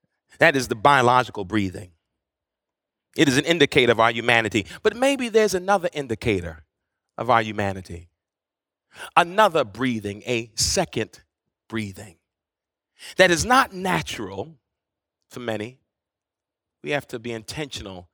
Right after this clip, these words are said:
about learning this one. You see, Cain and Abel. Cain in the Hebrew means acquired. Abel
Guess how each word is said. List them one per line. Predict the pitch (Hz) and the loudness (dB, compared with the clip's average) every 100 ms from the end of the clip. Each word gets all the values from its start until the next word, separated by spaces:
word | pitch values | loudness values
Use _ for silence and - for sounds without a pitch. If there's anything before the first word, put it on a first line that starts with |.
| _ _ _ | _ _ _
about | 107 101 | -14 -12
learning | 107 120 107 98 | -8 -8 -8 -12
this | 104 101 | -14 -14
one. | 92 87 92 _ _ _ _ _ _ _ _ _ _ _ _ _ - - - | -16 -18 -18 _ _ _ _ _ _ _ _ _ _ _ _ _ -18 -12 -6
You | 190 | 0
see, | 220 202 190 190 _ _ _ _ _ - | 2 2 0 -6 _ _ _ _ _ -2
Cain | 214 202 175 156 | 2 2 0 -4
and | - 139 | -6 -2
Abel. | 139 123 101 85 _ _ _ _ _ _ _ _ _ _ _ _ _ _ _ _ _ | -2 -2 -6 -16 _ _ _ _ _ _ _ _ _ _ _ _ _ _ _ _ _
Cain | - 220 202 170 135 127 _ _ _ - | 2 6 6 4 0 -10 _ _ _ -8
in | 127 | -6
the | |
Hebrew | 123 170 123 120 | -2 -2 -2 -4
means | 117 123 117 110 - _ | -2 -4 -6 -10 -18 _
acquired. | 113 - 139 120 101 85 - _ _ _ _ _ _ _ _ _ _ _ _ - - | -10 -8 -2 -2 -2 -8 -20 _ _ _ _ _ _ _ _ _ _ _ _ -14 2
Abel | 170 208 123 98 110 | 4 4 0 -2 -4